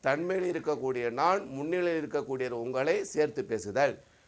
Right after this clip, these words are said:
உளப்பாட்டு, உளப்படுத்தா தன்மை பன்மைனா தன்மையில இருக்கக்கூடிய நான் முன்னிலையில் இருக்கக்கூடியவரை சேர்த்து கொள்ளாமல் விட்டு விடுதல்.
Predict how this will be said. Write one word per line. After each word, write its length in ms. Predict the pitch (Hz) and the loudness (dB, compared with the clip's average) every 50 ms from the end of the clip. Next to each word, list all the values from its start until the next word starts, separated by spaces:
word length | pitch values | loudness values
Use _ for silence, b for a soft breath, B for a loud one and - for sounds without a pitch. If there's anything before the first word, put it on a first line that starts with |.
| b b - | b b -2
உளப்பாட்டு, 800 | 123 156 180 190 190 196 202 185 214 208 185 156 143 127 139 | 4 6 6 8 8 8 6 6 4 2 4 4 2 4 4
உளப்படுத்தா 420 | 165 185 185 202 190 185 - 196 196 | 4 4 4 2 0 2 4 4 4
தன்மை 260 | 196 170 156 151 151 | 4 2 0 0 -2
பன்மைனா 720 | 131 110 123 120 117 117 113 107 117 139 170 202 214 - - | -2 -2 -4 -4 -4 -4 -4 -4 -2 0 0 0 -2 -2 -4
தன்மையில 360 | 127 127 139 156 170 175 170 | -4 -4 -2 -2 -2 -2 -2
இருக்கக்கூடிய 760 | 165 160 151 - - 139 131 127 131 123 120 117 117 120 113 | -2 -2 -4 -4 -4 -6 -6 -4 -4 -6 -4 -2 -2 -2 -2
நான் 400 | 110 107 135 165 190 220 247 - 240 | 0 0 2 2 2 2 0 -2 -4
முன்னிலையில் 580 | 120 123 135 160 175 165 160 151 147 143 139 | -8 -6 -4 -2 0 2 2 2 2 0 -2
இருக்கக்கூடியவரை 920 | - - 131 120 - 127 120 117 113 117 113 113 120 151 196 220 - 339 - b b b b b b | -4 -6 -8 -6 -6 -6 -4 -4 -2 -2 -2 0 0 0 0 0 -2 -6 -12 b b b b b b
சேர்த்து 560 | b - - - - 160 175 185 180 - 202 - | b -20 -8 0 2 2 2 2 2 -2 -2 0
கொள்ளாமல் 380 | 151 143 135 127 143 190 190 | 2 2 2 2 2 2 0
விட்டு 300 | 147 143 131 - 151 151 | 0 -2 -2 -2 -2 -2
விடுதல். 460 | 131 127 117 117 135 170 226 - - | -2 -2 -4 0 2 2 2 2 0